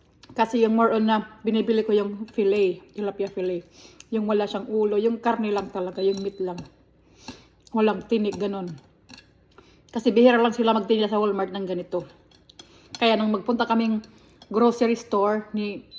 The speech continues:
Afam nung last week, pag, pag tingin ko dun sa frozen, sa freezer nila, meron ganito. Mga dalawang tira sig-,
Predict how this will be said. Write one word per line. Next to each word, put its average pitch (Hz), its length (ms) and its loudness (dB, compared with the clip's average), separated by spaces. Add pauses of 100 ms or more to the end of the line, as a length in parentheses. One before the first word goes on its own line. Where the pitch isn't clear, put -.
(200)
Afam 208 400 -2 (180)
nung 202 460 -4
last 208 300 -2
week, 214 260 -4 (640)
pag, 190 140 -8 (160)
pag 202 160 -6 (320)
tingin 240 400 0
ko 220 160 0
dun 220 80 2
sa 214 160 -4
frozen, 214 560 0
sa 208 160 -2
freezer 214 480 -4
nila, 190 240 -4
meron 196 400 -2
ganito. 185 400 -6
Mga 190 240 -6
dalawang 196 560 -2
tira 202 160 -4
sig-, 190 240 -8